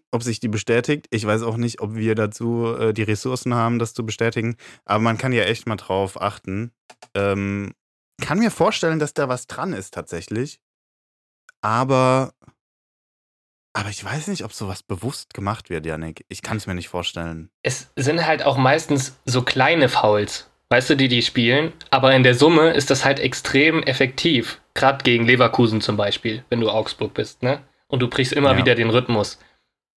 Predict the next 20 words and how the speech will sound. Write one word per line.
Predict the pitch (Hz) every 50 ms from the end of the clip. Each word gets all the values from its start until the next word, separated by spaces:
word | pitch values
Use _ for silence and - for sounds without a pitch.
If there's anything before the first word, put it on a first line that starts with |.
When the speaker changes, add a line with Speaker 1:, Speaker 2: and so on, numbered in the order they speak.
| _ _ _
Speaker 2:
Und | - 135 135 131 131
ich | - 135 -
find, | - 165 170 170
da | 147
müsste | 139 151 160 156 -
man | 139 139 139
nach | 135 131 131
dem | - 123 113
dritten, | - - 170 170 165 143
vierten, | 131 - - 147 139 - 135
fünften | 127 - 160 185 196 - - 127
Foul, | 120 - 113 117 120
was | 127 117
jetzt | - 123 120 -
nicht, | 139 131 131 - - - _ _ _ _ _ _ _ _ _ _ _ _ _ -
nicht | 170 196
mal | - 160
unbedingt | 135 147 151 135 120 117 - -
taktisch | - 170 - - 143 135 131
ist, | - - 151 165 - - -